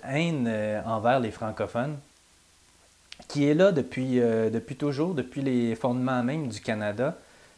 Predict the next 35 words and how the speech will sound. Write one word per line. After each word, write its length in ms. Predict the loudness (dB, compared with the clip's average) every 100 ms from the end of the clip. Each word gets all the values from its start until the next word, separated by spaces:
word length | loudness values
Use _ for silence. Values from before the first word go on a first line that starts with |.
| -8
Euh, 920 | -2 0 2 2 2 2 0 -2 -4 -8 -14 _ -10
puis, 320 | -6 -2 0
euh, 580 | 2 2 0 0 -2 -2
même 240 | -2 0 0
que 120 | 0
ça 140 | 2
remonte 280 | 2 0 -2
encore 460 | -2 2 4 4 2
plus 140 | -2
loin 220 | 0 0 0
que 60 |
les 180 | 0 2
années 220 | 0 0
dix-sept 360 | -4 -6 -6 -4
cents, 220 | -2 -2
ça 140 | -2 -2
remonte 380 | 0 -2 0 2
à, 300 | 4 2 0 -12 -20 -20 -16
ça 180 | 2 2
remonte 340 | 4 0 2 2
à, 760 | 4 4 4 4 2 0 -2 -8 -2
aux 160 | 0
guerres, 640 | 4 4 6 4 2 2 0 -2 -16 -20 -20 -20
<laughs> 640 | -20 -20 -20 -20 -20 -4
aux 120 | 0 6
guerres 320 | 8 8 8
anglais-français 1000 | 4 4 2 2 0 0 2 4 6 4
qui 60 | 2
avaient 200 | 2 2
lieu 160 | 2 2
en 120 | 2
Europe 440 | 0 2 2 2
à 80 | -2
cette 220 | -4 -6
époque-là. 440 | -4 -4 -4 -4